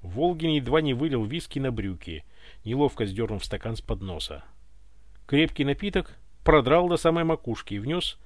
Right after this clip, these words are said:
наконец-то, ясность в мысли, хотя вокруг той ясности зияла ослепительная пустота. «Чтоб я сдох», —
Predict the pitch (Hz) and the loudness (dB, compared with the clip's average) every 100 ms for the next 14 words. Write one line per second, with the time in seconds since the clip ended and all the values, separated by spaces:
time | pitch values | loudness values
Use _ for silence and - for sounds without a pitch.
0 | - 143 170 151 147 - 120 110 139 - | 0 4 6 6 4 4 2 4 2 0
1 | 151 - 101 92 80 78 73 - - - | -6 -6 -6 -6 -8 -10 -14 -16 -18 -18
2 | - - - - 104 - 104 90 - 95 | -18 -20 -18 -8 -6 -2 -2 -2 -6 -8
3 | - - 180 170 160 - 151 - 156 139 | -8 -2 0 2 0 0 -6 -6 -6 -4
4 | 101 98 90 85 - 85 - - 113 110 | -4 -4 -6 -8 -10 -10 -10 -8 -8 -8
5 | - - - - 78 69 - - - - | -12 -12 -12 -8 -8 -10 -14 -20 -20 -20
6 | - - - - - - - - - - | -20 -20 -18 -20 -18 -18 -18 -18 -18 -18
7 | - - 135 120 104 85 82 76 - - | -16 -6 -4 -2 -2 -4 -6 -8 -8 -12